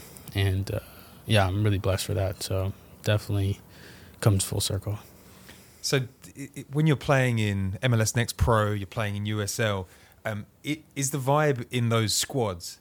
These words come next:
Speaker 2: everybody is, like, hyper-focused on pushing it up to the, to the next level? Is it, like, i-, is that, is that kind of the objective? 'Cause we've got lots of players that have had, um, careers across both of those, you know, Kyle,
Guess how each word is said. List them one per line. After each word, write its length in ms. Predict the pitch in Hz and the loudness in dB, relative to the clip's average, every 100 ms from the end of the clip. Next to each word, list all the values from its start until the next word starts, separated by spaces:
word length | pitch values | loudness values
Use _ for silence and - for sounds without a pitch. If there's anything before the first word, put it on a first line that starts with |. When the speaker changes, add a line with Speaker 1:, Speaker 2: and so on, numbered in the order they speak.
| _ 131 | _ 2
Speaker 2:
everybody 460 | 127 110 113 104 | 4 4 0 -2
is, 100 | 98 | -4
like, 320 | 98 92 90 - _ | -6 -6 -8 -16 _
hyper-focused 1040 | - - 123 113 110 - 104 98 92 - - | -16 -6 -4 -2 -6 -6 -6 -6 -10 -12 -12
on 440 | 110 101 92 85 85 _ _ | -12 -10 -10 -12 -16 _ _
pushing 300 | - 113 110 | -12 -10 -10
it 80 | 98 | -10
up 280 | 101 - - _ - | -10 -12 -20 _ -14
to 160 | - 95 | -10 -6
the, 220 | 95 87 | -6 -6
to 140 | - 98 | -4 0
the 80 | |
next 260 | 101 104 - | 0 0 0
level? 320 | 107 98 92 | 2 0 -2
Is 140 | 95 110 | -2 -4
it, 100 | 120 | 0
like, 320 | 117 98 101 | 0 0 -6
i-, 40 | |
is 320 | 110 - 117 | -10 -4 2
that, 180 | 127 113 | 2 2
is 120 | - 113 | 0 -2
that 140 | 120 | 0
kind 260 | - 123 113 | 0 0 0
of 300 | 101 92 - - | -4 -8 -16 -8
the 100 | 107 | -6
objective? 420 | 95 120 - 107 | -4 -6 -6 -8
'Cause 140 | 113 | -8
we've 100 | 113 | -4
got 120 | 127 123 | -2 -2
lots 160 | 113 | -4
of 100 | 123 | -6
players 360 | - 120 110 101 | 0 2 2 0
that 120 | 98 | -4
have 120 | 104 | 0
had, 320 | 107 98 92 - - - - - | 0 0 -2 -8 -20 -20 -20 -6
um, 500 | 98 92 87 85 90 - | 0 0 0 -6 -10 -6
careers 540 | - 104 101 95 87 | -2 0 2 0 -2
across 260 | 101 113 104 | -2 -2 -2
both 300 | - 104 92 | -2 -2 -2
of 60 | 95 | -4
those, 200 | 95 92 | -4 -4
you 80 | |
know, 120 | 90 85 _ - | -6 -8 _ -4
Kyle, 640 | 107 98 101 98 95 | 2 2 4 2 -2